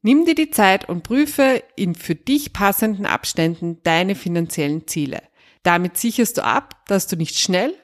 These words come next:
am falschen Ziel bist. Und Nummer drei von heute, mach es dir einfach. Automatisiere, wo immer es für dich und deine Ziele sinnvoll ist.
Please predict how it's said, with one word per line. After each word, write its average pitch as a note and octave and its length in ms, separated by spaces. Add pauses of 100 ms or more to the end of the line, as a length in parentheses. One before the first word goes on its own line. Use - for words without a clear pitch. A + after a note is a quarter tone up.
am G#3+ 160
falschen F3 480
Ziel A#3+ 240
bist. - 420 (380)
Und F#4 260
Nummer G3+ 140
drei E3+ 240
von G#3 220
heute, F#3 460 (280)
mach A#3 220
es A#3+ 140
dir - 140
einfach. C#3 560 (320)
Automatisiere, C4 1000
wo G3 60
immer C#4+ 340
es F3 200
für E3 100
dich C4+ 400
und D#3+ 220
deine F3+ 340
Ziele D#3+ 320
sinnvoll C3+ 480
ist. - 400